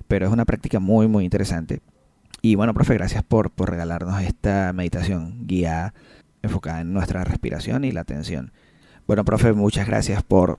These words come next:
por su tiempo, por tomarse el tiempo de compartir con nosotros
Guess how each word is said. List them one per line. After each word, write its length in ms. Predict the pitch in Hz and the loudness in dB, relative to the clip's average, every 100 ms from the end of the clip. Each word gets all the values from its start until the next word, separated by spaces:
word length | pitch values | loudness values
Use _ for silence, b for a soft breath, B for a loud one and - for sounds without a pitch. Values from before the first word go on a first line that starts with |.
| _ | _
por 140 | 95 87 | -4 -4
su 120 | - | -2
tiempo, 400 | 110 104 90 87 | 0 0 0 -2
por 240 | 87 85 | -4 -8
tomarse 500 | - - 85 87 - | -8 -8 -6 -4 -4
el 100 | 90 | -2
tiempo 580 | 107 107 95 - 87 90 b b b b b b | 0 0 0 -2 -2 -2 b b b b b b
de 840 | 98 87 87 82 80 78 67 50 - _ _ _ _ | -6 0 0 2 0 -2 -4 -8 -14 _ _ _ _
compartir 520 | - 95 101 104 131 92 | -4 0 0 4 4 4
con 160 | 92 | -2
nosotros 540 | 87 101 92 98 - | -2 -2 0 -2 -4